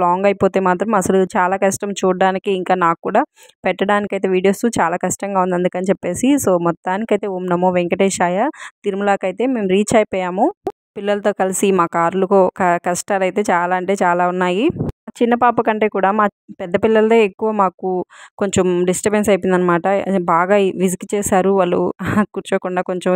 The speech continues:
ఇబ్బంది పెట్టేశారనమాట. కొంతమంది చిన్నపిల్లలు కూడా కొంచెం విసిగిస్తూ ఉంటారు లాంగ్ జర్నీ అంటే, కానీ మా చిన్న పాప మాత్రం అసలు విసిగిచ్చలేదు. పాపం చాలా మనకు సపోర్ట్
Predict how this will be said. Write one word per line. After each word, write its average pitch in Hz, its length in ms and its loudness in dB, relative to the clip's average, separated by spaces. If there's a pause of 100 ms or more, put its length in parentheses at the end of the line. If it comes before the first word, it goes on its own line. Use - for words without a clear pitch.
ఇబ్బంది 190 300 0
పెట్టేశారనమాట. 175 640 0 (880)
కొంతమంది 226 380 -4
చిన్నపిల్లలు 233 460 2
కూడా 220 160 4 (220)
కొంచెం 202 260 2 (300)
విసిగిస్తూ 220 420 0 (100)
ఉంటారు 196 280 0 (120)
లాంగ్ 196 240 2
జర్నీ 214 300 2
అంటే, 185 260 0
కానీ 190 180 2
మా 185 140 2
చిన్న 185 180 2
పాప 190 120 0 (100)
మాత్రం 185 280 0
అసలు 202 240 0 (280)
విసిగిచ్చలేదు. 185 720 0 (340)
పాపం - 200 -4 (100)
చాలా 196 400 4 (120)
మనకు 208 340 -2
సపోర్ట్ 202 300 -2